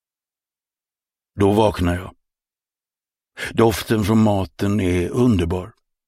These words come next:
Kvinnan som kommer med brickan ler mot mig och säger: "Det såg ut som om du drömde om någonting vackert." Jag ler tillbaka,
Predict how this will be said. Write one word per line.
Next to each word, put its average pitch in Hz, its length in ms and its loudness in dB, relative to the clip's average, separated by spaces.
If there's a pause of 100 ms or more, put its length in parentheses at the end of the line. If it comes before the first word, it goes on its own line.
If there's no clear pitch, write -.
(600)
Kvinnan 127 460 4
som 120 140 -2
kommer 110 300 2
med 107 180 2
brickan 104 480 -2
ler 107 200 0
mot 107 240 0
mig 98 180 0
och 101 100 -2
säger: 104 440 -2 (880)
"Det 131 180 4
såg 139 260 2
ut 135 260 2
som 127 220 0
om 120 160 4
du 120 120 2
drömde 113 500 0
om 113 160 0
någonting 117 440 -2
vackert." 104 440 -8 (1600)
Jag 101 160 0
ler 101 320 2
tillbaka, 95 640 -4